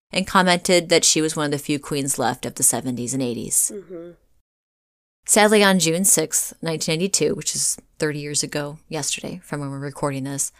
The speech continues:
Speaker 1: the body of Marsha P. Johnson was found in the Hudson River off the West Village Piers. She was forty-six. At the time, her death was ruled a suicide, but for years, those closest to her insisted that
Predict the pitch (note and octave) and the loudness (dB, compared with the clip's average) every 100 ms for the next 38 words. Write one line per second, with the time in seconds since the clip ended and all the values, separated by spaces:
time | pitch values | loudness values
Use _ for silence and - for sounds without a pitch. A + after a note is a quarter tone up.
0 | _ - E3+ E3+ E3 G3 F#3+ E3+ E3+ G3 | _ -4 0 4 6 6 4 4 4 2
1 | F#3+ G3 E3 D3 - D3 C#3+ - C#3+ D#3 | 0 2 2 2 0 -2 -2 0 2 0
2 | F#3 F#3+ F3 E3 F#3 D#3+ D3 D3 C#3 - | -2 0 0 0 0 0 -2 -2 -4 -2
3 | D3 D3 F3 D3 C#3+ - C#3+ C#3+ - D3 | -2 0 -2 0 0 0 -2 -2 -4 -2
4 | - C3 - _ _ _ _ - E3+ D#3 | -2 0 -2 _ _ _ _ -2 0 0
5 | - D3 C#3+ C#3+ - - - - - _ | 0 -2 -2 -2 -2 -4 -8 -10 -12 _
6 | _ _ _ _ _ _ _ _ _ _ | _ _ _ _ _ _ _ _ _ _
7 | _ _ - G3 G3 A3+ C#4+ D4+ E4 B3+ | _ _ 2 2 2 6 4 6 4 6
8 | A#3 G#3+ - F#3 F3+ F3 F#3+ F3+ - D3 | 4 4 0 0 2 4 4 4 4 2
9 | - - D#3+ D#3 A3 C4 C#3+ C#3 - D#3+ | 0 -6 -4 0 4 6 6 2 4 4
10 | - G3 F3 F3 - - C#3 C#3 C#3+ - | 4 2 2 2 0 -2 -4 -4 -2 0
11 | F#3 - G3+ D3+ C#3+ | 0 0 2 2 2